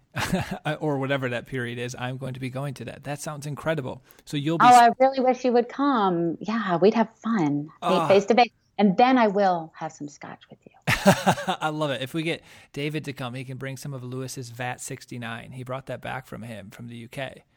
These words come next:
Speaker 1: I guess that's what
Speaker 2: And
Speaker 1: we
Speaker 2: s-, it's so funny. He asked me on, on our last interview if I knew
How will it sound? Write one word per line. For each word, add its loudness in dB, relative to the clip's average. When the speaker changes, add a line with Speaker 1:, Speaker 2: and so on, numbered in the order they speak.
Speaker 1:
I -14
guess -12
that's -12
what 4
Speaker 2:
And 6
Speaker 1:
we 0
Speaker 2:
s-, -20
it's -16
so 6
funny. 4
He -2
asked -4
me -2
on, -2
on -2
our 2
last -4
interview -2
if 2
I 6
knew 2